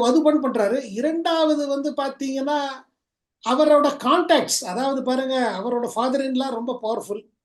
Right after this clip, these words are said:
சான் மார்டின், அவரை லாட்டரி கிங்னு கூட சொல்லுவாங்க. அவர் வந்து இந்த எலக்ட்ரல் பாண்ட்ஸ்லாம் நிறைய கான்ட்ரிபியூஷன் பண்ணாரு. பாஜகவுக்கும் பண்ணியிருக்காரு, திமுகவுக்கும் பண்ணியிருக்காரு.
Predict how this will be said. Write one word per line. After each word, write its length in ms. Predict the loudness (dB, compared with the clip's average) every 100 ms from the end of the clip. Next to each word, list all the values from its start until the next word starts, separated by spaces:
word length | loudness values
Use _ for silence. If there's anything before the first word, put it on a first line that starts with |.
| _ _ _ _
சான் 340 | -6 -2 -2
மார்டின், 500 | -2 -4 -4 -6 -6
அவரை 300 | -4 -2 0
லாட்டரி 340 | 0 0 -2 -4
கிங்னு 360 | -2 0 0
கூட 180 | -2 -4
சொல்லுவாங்க. 600 | -2 -2 -2 -4 -8 -10 _ _ _ _ -2
அவர் 340 | 2 4 6
வந்து 560 | 6 4 6 6 6 6
இந்த 120 | 4
எலக்ட்ரல் 500 | 0 0 0 2 2
பாண்ட்ஸ்லாம் 400 | 0 -2 -2 -2
நிறைய 340 | -2 -2 0
கான்ட்ரிபியூஷன் 680 | 0 0 -2 -4 -4 -4 -4
பண்ணாரு. 380 | -6 -6 -8 -10 _ _ _ _ _ _ _ _ _ _ -4
பாஜகவுக்கும் 680 | 0 4 4 4 2 2 2
பண்ணியிருக்காரு, 540 | 4 2 2 2 0
திமுகவுக்கும் 600 | -2 -4 -2 -2 -2 -2
பண்ணியிருக்காரு. 520 | 0 -2 0 -2 -4